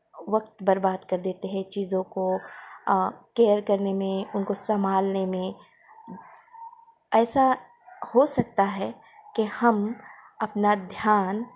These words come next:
वहाँ से हटाकर खुद पर लगाएं। हो सकता है, यकीनन हो सकता है अगर हम चाहें तो। उन चीज़ों का हम इस्तेमाल अपने आप को बेहतर बनाने में करें। गाइस, मेरे पास सेकंड हैंड कार थी, मैंने अपने आप की ड्राइविंग इतनी परफेक्ट बनाई,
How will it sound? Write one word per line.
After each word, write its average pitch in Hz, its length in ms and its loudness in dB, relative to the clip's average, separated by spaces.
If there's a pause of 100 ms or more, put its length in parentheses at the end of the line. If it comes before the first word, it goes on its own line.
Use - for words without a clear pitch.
(540)
वहाँ 214 180 2
से - 180 0
हटाकर 214 600 0
खुद - 240 -8 (140)
पर 196 140 4
लगाएं। 175 440 -2 (380)
हो 320 100 4
सकता 214 340 -4
है, 180 180 -4
यकीनन 285 380 -2
हो 214 140 -2
सकता - 360 -8
है 202 140 0
अगर 190 200 -2
हम 196 140 -4
चाहें 185 320 -6
तो। 165 180 -10 (520)
उन 254 160 4
चीज़ों 233 420 0
का 254 120 0
हम 240 260 -2 (100)
इस्तेमाल 208 600 0 (420)
अपने 247 260 2
आप 262 220 2
को - 80 2
बेहतर 202 440 2
बनाने 180 360 -2
में 165 100 -8
करें। 170 240 -14 (400)
गाइस, 220 220 4
मेरे 214 200 2
पास 214 240 0
सेकंड 214 440 -2
हैंड 202 200 -2
कार 185 300 2 (100)
थी, 190 200 -6 (500)
मैंने 226 220 4
अपने 240 280 2
आप 220 240 -2
की 233 200 -6
ड्राइविंग 202 600 0 (120)
इतनी 240 640 -2
परफेक्ट 196 460 2
बनाई, 185 460 -4